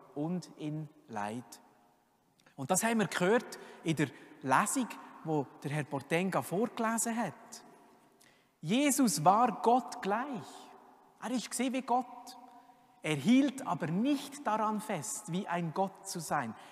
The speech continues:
Er entäußerte sich und wurde ein Sklave oder ein Diener. Jesus ist so geworden wie wir, damit wir können so werden wie er.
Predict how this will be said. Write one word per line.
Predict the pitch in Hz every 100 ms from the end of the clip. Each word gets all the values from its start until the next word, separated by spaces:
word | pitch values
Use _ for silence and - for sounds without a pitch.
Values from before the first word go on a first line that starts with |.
| -
Er | -
entäußerte | 190 160 - 190 240 262 - 247 226
sich | 202 214 147 - - - -
und | - 131 127
wurde | 143 120 139 113 - - _
ein | 117 104
Sklave | - - 123 107 151 156 -
oder | 131 123 -
ein | 110 104 -
Diener. | 147 160 165 135 110 - - - - -
Jesus | 139 185 190 185
ist | 180 - - - - - - -
so | - 170
geworden | 175 175 180 180 156
wie | 160
wir, | 143 139 151 139 - - - - - - _ _
damit | 135 135 135 -
wir | 135 143 165 160 - -
können | 117 113
so | 135 131
werden | 127 117 - - 120 - - -
wie | 120
er. | 123 104 92